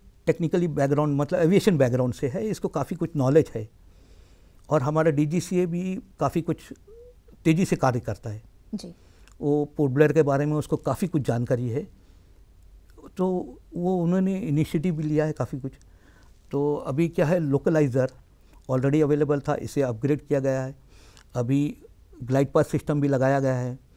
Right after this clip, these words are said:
Speaker 1: वो अभी सोलह दिन में शुरू हो जाएगा। रनवे का काम चल रहा है,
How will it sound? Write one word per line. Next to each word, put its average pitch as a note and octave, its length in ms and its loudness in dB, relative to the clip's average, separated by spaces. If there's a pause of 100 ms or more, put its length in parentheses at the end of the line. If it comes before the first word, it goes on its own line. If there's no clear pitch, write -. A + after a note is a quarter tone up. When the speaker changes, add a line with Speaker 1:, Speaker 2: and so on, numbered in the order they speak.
(300)
Speaker 1:
वो C#3 120 2
अभी C3+ 220 4
सोलह C3+ 260 0
दिन C3 160 0
में C3+ 140 0
शुरू C#3+ 220 0
हो C3+ 100 0
जाएगा। B2 380 -4 (540)
रनवे D3 300 2
का D#3+ 120 2
काम E3+ 260 0
चल E3 180 2
रहा B2 140 0
है, E3 180 -2